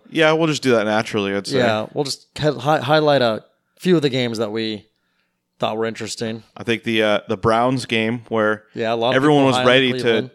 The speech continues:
Speaker 1: to, everyone to pile on. I think we were down on the Browns. It seems
Speaker 2: Yep.
Speaker 1: like every
Speaker 2: We
Speaker 1: smart
Speaker 2: still are.
Speaker 1: person wanted to be down on the Browns, and now it got too far, and that the Browns got blown out, but it was actually a close game pretty deep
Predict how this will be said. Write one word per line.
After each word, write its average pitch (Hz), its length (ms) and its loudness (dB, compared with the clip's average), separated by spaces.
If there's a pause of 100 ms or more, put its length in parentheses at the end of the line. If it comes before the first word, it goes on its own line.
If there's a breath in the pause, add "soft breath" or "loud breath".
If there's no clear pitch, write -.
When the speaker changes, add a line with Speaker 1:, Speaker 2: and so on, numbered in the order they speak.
Speaker 1:
to, - 100 -14
everyone 131 360 0
to 117 60 0
pile 123 300 2
on. 117 180 2
I 110 80 -2
think 131 180 -4
we 127 160 0
were 160 180 4
down 147 260 2
on 151 100 2
the 151 60 0
Browns. 139 480 0 (280 loud breath)
It - 60 -16
seems 170 160 0
Speaker 2:
Yep. 165 140 0
Speaker 1:
like - 180 -16 (160)
every 147 260 2
Speaker 2:
We 123 40 -2
Speaker 1:
smart 135 140 -2 (120)
Speaker 2:
still 156 120 4
are. 131 80 4
Speaker 1:
person 113 240 -2
wanted 110 180 0
to - 20 -14
be 110 80 -2
down 107 220 2
on 104 60 0
the 104 60 -2
Browns, 104 480 -2 (380 soft breath)
and 110 140 -4
now 127 220 4
it 123 140 -2 (540)
got 117 240 0
too 131 140 -4
far, 92 460 -4
and 104 100 -8
that 101 80 -8
the 104 80 -8
Browns 131 340 0
got 127 220 0
blown 127 240 0
out, 110 260 0 (380 soft breath)
but 110 80 -2
it - 20 2
was 104 120 -2
actually 120 320 -2
a 120 40 0
close 123 260 -2
game 110 300 -2
pretty 120 180 -4
deep 107 380 -6